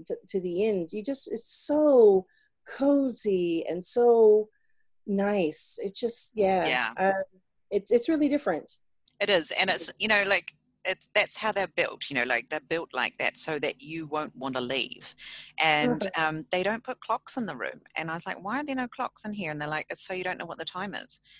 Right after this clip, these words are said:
Speaker 2: I'm like, "Oh, okay." <laughs> So, <laughs> so, like, so you can just really focus on,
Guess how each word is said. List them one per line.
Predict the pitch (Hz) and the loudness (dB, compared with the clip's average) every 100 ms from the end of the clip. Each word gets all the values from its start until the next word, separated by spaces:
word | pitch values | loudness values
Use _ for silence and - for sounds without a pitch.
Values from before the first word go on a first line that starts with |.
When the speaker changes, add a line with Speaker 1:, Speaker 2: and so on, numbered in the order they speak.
| - _ - | -20 _ -12
Speaker 2:
I'm | 160 | -6
like, | 165 - _ _ - | -6 -6 _ _ -18
"Oh, | 156 196 139 - _ - | -14 -12 -14 -18 _ -18
okay." | 143 - 147 127 143 190 | -18 -12 -8 -6 -2 0
<laughs> | 208 - 240 269 - - 480 494 - | 2 2 4 4 6 8 10 8 8
So, | 523 | 8
<laughs> | 494 453 277 480 277 - 262 - 254 - - - - - | 10 8 6 4 4 4 4 4 0 -2 -8 -8 -10 0
so, | - 196 190 | 2 2 4
like, | 214 220 | 4 2
so | 240 | 0
you | 233 226 220 214 | 0 0 -2 -2
can | 240 214 | -4 -2
just | 220 220 - | -2 -4 -4
really | 202 202 | -4 -4
focus | 202 185 208 | -4 -6 -4
on, | 180 180 175 | -6 -6 -8